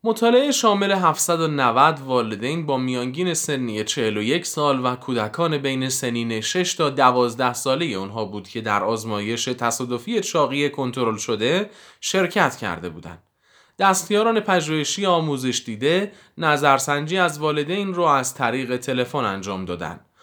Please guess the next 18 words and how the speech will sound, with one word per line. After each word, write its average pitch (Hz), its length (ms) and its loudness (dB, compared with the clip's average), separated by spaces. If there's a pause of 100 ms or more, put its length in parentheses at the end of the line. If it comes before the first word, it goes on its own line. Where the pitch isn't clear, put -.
(160)
حدود 156 320 -4
نود 113 380 2
و 107 60 -4
دو 127 80 -6
درصد 135 360 -2
از 131 200 -2
پاسخ 123 320 -4
دهنده 123 360 0
ها 190 340 2 (160)
مادران 180 640 2
بودند. 95 380 -8 (340)
میانگین 240 500 4
مدت 160 420 2
زمان 147 420 0
خواب 185 320 2
روزانه 127 540 0
برای 107 540 2
والدین 113 720 -2